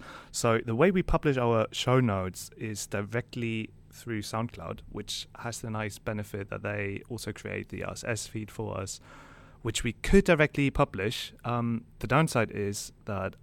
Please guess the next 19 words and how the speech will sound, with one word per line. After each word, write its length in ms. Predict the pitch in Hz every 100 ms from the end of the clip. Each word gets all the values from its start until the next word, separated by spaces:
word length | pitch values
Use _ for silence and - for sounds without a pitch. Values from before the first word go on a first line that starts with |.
| - - -
SoundCloud 340 | - 117 107 -
does 280 | 117 117
not 260 | 117 113 131
allow 380 | 120 117 110 107
embedding 480 | 113 113 107 104 101
any 380 | 101 101 95 92 - - - -
H 180 | 107 -
T 60 | -
M 60 |
L 120 | 98 101
text 280 | - 90
in 120 | 90 90
there, 220 | 90 92 - -
which, 200 | 95 -
however, 380 | 107 95 95 -
some 220 | - - 101
of 120 | 95
the 100 | 98
podcast 560 | - 117 - 98 90